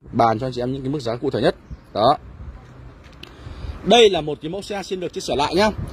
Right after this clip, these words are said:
Đây là một mẫu xe K ba nghìn, biển số ba mươi bảy C, là một cái mẫu xe K ba nghìn đời hai nghìn không trăm lẻ mười.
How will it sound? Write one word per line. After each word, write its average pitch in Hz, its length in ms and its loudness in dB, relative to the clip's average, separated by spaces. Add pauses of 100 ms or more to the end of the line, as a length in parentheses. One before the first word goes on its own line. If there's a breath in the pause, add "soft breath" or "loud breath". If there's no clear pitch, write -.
(320 loud breath)
Đây 220 120 8
là 202 80 8
một 170 80 4
mẫu 175 120 0
xe 208 140 -2
K 190 180 2
ba 190 60 4
nghìn, 165 260 4 (260)
biển 120 140 -2
số 127 120 -4
ba 170 200 6
mươi 175 180 4
bảy 147 200 4
C, - 120 0 (440)
là 123 80 2
một 127 260 0
cái 135 80 0
mẫu 156 100 2
xe 175 140 -2
K 165 140 2
ba 160 100 6
nghìn 143 180 4
đời 127 100 4
hai 147 100 4
nghìn 131 100 2
không 139 160 0
trăm 143 180 0
lẻ 113 80 4
mười. 120 320 6